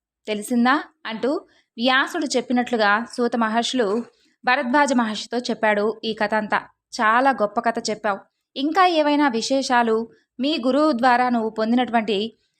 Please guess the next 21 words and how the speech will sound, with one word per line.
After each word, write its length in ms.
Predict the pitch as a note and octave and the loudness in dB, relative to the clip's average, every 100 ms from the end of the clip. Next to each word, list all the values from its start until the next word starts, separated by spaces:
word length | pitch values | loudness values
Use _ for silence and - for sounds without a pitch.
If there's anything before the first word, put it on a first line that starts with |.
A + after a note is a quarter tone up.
| _ | _
విష్ణు 320 | A3 B3 C#4 C#4 | -8 -6 -4 -2
కథలు, 500 | B3+ A#3+ G#3+ G#3+ A3 _ A3+ | 0 0 -2 -4 -8 _ -4
అలాగే 600 | B3 C4 B3 G3+ B3 B3+ _ _ _ _ _ - - - - - - | -2 0 0 0 -2 -6 _ _ _ _ _ -20 -16 -16 -16 -18 -8
నరసింహస్వామి 960 | A#3 B3 D#4 F4 F4+ E4+ - C#4+ C4+ C4+ | 0 2 2 0 0 0 2 2 2 2
వారి 260 | C4 A#3+ | 2 2
లీలల 380 | A3 A3+ B3+ B3 | 2 2 2 2
గురించి 280 | A3+ A3+ A3+ A3 | 2 0 -2 -2
చెప్పమంటూ 640 | A3+ A3+ A#3 A#3 F#3+ A#3 - G#3+ | 0 0 2 0 -2 -6 -6 -2
భరద్వాజ 500 | A#3 A#3 B3 C4+ B3 | 0 0 2 2 2
మహర్షి 600 | A3+ G#3+ A3 A3+ A3+ B3 | 2 2 0 0 0 0
సూత 260 | A#3 A#3+ | 0 0
మహర్షులను 520 | A#3 G#3+ G#3 G#3 G#3 | 0 0 -2 -4 -2
అడుగుతారు. 380 | G3 G3+ G3 G3 - _ A3+ | -2 0 0 -2 -4 _ -16
అప్పుడు 240 | G#3+ A3+ | -8 -8
సూత 280 | G#3+ A3 B3+ | -4 -4 0
మహర్షి 680 | B3+ A#3 A#3+ B3 F#3+ A3 - | 0 2 0 0 -2 -2 -6
ఈ 100 | A#3 | -4
విధంగా 360 | A#3 A#3 A#3 B3+ | -2 0 0 0
చెప్పడం 380 | C4 A3 G#3+ A3+ | 0 -2 -2 0
ప్రారంభించాడు. 720 | D3 C3 G3+ G3+ - G3+ F#3+ _ _ _ _ _ _ _ _ _ - | 0 0 -2 -6 -2 -2 -2 _ _ _ _ _ _ _ _ _ -4
పూర్వం 560 | D4 F4 E4+ A#3+ A3+ | 0 2 2 2 0